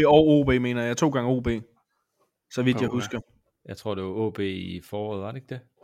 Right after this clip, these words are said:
Speaker 3: Hvor vi taber
Speaker 1: Yes.
Speaker 3: to nul på mål af Granli, og vi spiller helt frygteligt.
Speaker 2: Sådan nogle ting skal vi ikke huske på. Det er
Speaker 3: Nej,
Speaker 2: ikke det, vi
Speaker 3: det
Speaker 2: skal
Speaker 3: var
Speaker 2: huske.
Speaker 3: meningen, det var dagens quiz, men, øh, det er allerede ødelagt.
Speaker 2: <laughs>
Speaker 3: Øh, øh, fordi det fik jeg ikke lige her gjort færdigt, inden vi gik på her. Rune,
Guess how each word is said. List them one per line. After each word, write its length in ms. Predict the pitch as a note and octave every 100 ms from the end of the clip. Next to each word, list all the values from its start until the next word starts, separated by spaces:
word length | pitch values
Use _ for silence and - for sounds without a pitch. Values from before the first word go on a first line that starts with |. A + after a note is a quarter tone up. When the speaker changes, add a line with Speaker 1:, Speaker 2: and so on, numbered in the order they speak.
| _ _ -
Speaker 3:
Hvor 120 | G#2+
vi 100 | F2+
taber 260 | - A2 G2
Speaker 1:
Yes. 100 | -
Speaker 3:
to 140 | A#2+
nul 240 | G#2+ G#2 G#2
på 80 |
mål 320 | G2+ G#2+ F#2+ F2
af 180 | E2+ -
Granli, 460 | G2 G#2 A2+ F2+
og 180 | D#2+ D#2
vi 40 | E2+
spiller 280 | - G2+
helt 240 | F2 F2+ E2
frygteligt. 360 | G2+ G2 F2 - _ _ _ -
Speaker 2:
Sådan 100 | C#3+
nogle 100 | C#3+
ting 140 | E3
skal 100 | C#3
vi 40 |
ikke 100 | D3
huske 160 | - -
på. 220 | D#3+ - - _
Det 80 | F#2+
er 40 |
Speaker 3:
Nej, 80 | F#2
Speaker 2:
ikke 120 | A#2+
det, 40 | F3
vi 40 |
Speaker 3:
det 80 | D3+
Speaker 2:
skal 120 | C3
Speaker 3:
var 60 | B2
Speaker 2:
huske. 160 | -
Speaker 3:
meningen, 80 | E3
det 80 | D3+
var 60 | D3+
dagens 260 | D3 A#2+ -
quiz, 260 | D3 -
men, 200 | A#2+ A2+
øh, 120 | G#2+
det 120 | A#2 C3+
er 60 |
allerede 340 | A#2+ B2+ A#2+ A#2+
ødelagt. 280 | B2 G2 - - -
Speaker 2:
<laughs> 240 | C3+ E3+ A#2+
Speaker 3:
Øh, 400 | B2 B2 B2+ B2+ - C#3 C#3
øh, 160 | C3 A2+
fordi 200 | A#2 A2+
det 140 | A#2+
fik 140 | B2+ A#2+
jeg 80 |
ikke 140 | A#2 A#2
lige 140 | A#2
her 160 | A2+ G2+
gjort 240 | G#2 G#2
færdigt, 300 | - A#2 A#2+
inden 140 | G#2+ G#2+
vi 60 |
gik 200 | F#2+ F#2
på 200 | A#2+ A2
her. 180 | G#2 F2+ -
Rune, 340 | B2 E3+ E3